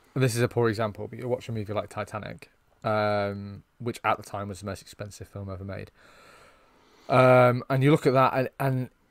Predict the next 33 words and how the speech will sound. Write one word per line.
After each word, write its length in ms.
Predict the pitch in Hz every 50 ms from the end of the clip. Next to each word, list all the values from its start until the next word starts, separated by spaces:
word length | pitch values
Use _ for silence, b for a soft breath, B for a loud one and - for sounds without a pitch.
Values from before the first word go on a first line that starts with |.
| -
even 340 | 156 151 160 143 151 151 143
compared 320 | - 139 117 - 139 127 127
to 60 | -
something 240 | - 131 123 123 120
like 180 | 117 113 110
that, 380 | 110 120 113 107 98 87 - - _ _ _ _ _ _ _ - - _ _ _ _
in 180 | - 139 127 127
this 220 | 135 135 - -
movie 240 | 143 139 143 127 127
you 140 | 131 123 120
can 180 | - - 120 110
see 380 | - - - - 120 117 117
where 160 | 107 113 113
the 100 | 107 107
money's 400 | 104 104 104 107 104 110 107 95
been 220 | - - 101 95 92
spent. 360 | - - - 95 92 - 98
The 80 | 104 101
money 320 | 104 117 127 131 139 139
is 120 | 139 123
being 220 | 113 117 120 120 110
spent 320 | - - 107 101 95 95
on 260 | - 95 101 104 104 - -
getting 380 | 123 113 87 117 113 110 104 - _ _ _ _
bodies 400 | - 113 107 101 104 104 101 98
in, 260 | 107 101 101 104 98 - - _ _ _ _ _ _ _ _ _ _ _ _ -
on 240 | 95 98 98 98
building 420 | - 131 131 135 131 117 117 110 104
these 220 | 101 101 101 -
sets 500 | - - - 90 - - - - - - -
in 160 | - 117 117 113
this 160 | 107 95 -
backlot, 540 | - 95 92 - _ - 95 92 - -